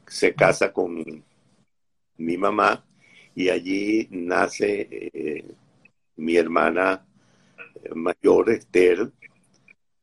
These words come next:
Zichrono Leverajá, eh, una hermosa niña y, y hermosa mujer y extraordinaria hermana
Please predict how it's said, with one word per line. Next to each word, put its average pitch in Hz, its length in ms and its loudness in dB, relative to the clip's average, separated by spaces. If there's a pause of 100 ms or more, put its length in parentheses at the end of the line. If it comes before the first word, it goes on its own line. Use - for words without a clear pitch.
(100)
Zichrono 73 580 -6
Leverajá, 90 640 0 (1040)
eh, 80 1080 -6 (400)
una 85 360 -2
hermosa 87 560 0
niña 98 520 2
y, 69 540 -4 (640)
y 90 140 4
hermosa 82 460 2
mujer 90 460 4
y 92 80 2
extraordinaria 78 840 0
hermana 85 680 -4